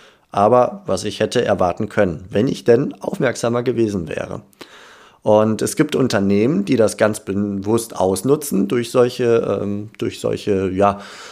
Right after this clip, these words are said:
Dinge, die dann möglichst unauffällig gestaltet werden, dass ich da möglichst, äh, drüber klicke, weil sie dann durch diese Installation der Programme irgendwel-, Programme irgendwelche Vorteile haben. Zum Beispiel, dass die Toolbar im Browser einfach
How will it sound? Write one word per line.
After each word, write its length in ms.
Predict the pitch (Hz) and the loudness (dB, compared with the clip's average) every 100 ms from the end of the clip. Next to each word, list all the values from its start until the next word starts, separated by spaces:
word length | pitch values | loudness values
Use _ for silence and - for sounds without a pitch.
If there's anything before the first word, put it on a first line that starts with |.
| - | -12
Dinge, 560 | 120 104 120 147 135 123 | -10 2 4 6 6 4
die 160 | 120 | 2
dann 300 | 107 104 110 | 4 4 2
möglichst 500 | 110 120 123 107 - | 2 2 0 -8 0
unauffällig 640 | 160 175 139 - 127 117 - | 2 6 4 4 0 0 -4
gestaltet 640 | 107 - 98 135 - - | -10 0 2 2 0 2
werden, 280 | 123 120 110 | 2 4 0
dass 140 | 98 | -4
ich 140 | 95 | -6
da 100 | - | -4
möglichst, 640 | 95 98 107 - 98 - - | -2 0 -2 -4 -4 -4 -10
äh, 280 | - 90 87 - | -4 -4 -4 -8
drüber 360 | - 95 123 147 | -6 -2 2 2
klicke, 420 | 143 143 139 135 - - - | 2 -6 0 0 0 -20 2
weil 120 | 127 | 4
sie 120 | 143 | 4
dann 260 | 131 127 143 | 4 4 4
durch 160 | 131 | -2
diese 240 | 113 120 113 | -2 -2 -2
Installation 680 | 123 113 110 101 98 117 120 | -4 -4 0 0 0 -2 0
der 80 | 113 | 0
Programme 420 | - 101 95 98 | -2 -2 0 0
irgendwel-, 460 | - 92 92 87 - | 0 -2 -2 -2 -6
Programme 420 | - 101 101 117 | -10 -2 0 2
irgendwelche 460 | 107 98 98 87 - | 2 2 0 -4 -6
Vorteile 500 | - 90 87 82 80 | -2 -2 0 -4 -4
haben. 240 | 76 78 - - - | -6 -8 -12 -20 -18
Zum 160 | - 101 | -4 0
Beispiel, 480 | 87 90 92 98 87 | 2 2 0 -2 -2
dass 260 | 90 - | -2 -4
die 240 | - 87 85 | -6 -6 -4
Toolbar 500 | - 117 101 95 92 | 2 4 4 4 2
im 100 | 87 | 0
Browser 420 | 80 85 90 90 | 0 0 2 0
einfach 360 | - 87 92 - | -2 -4 -4 -6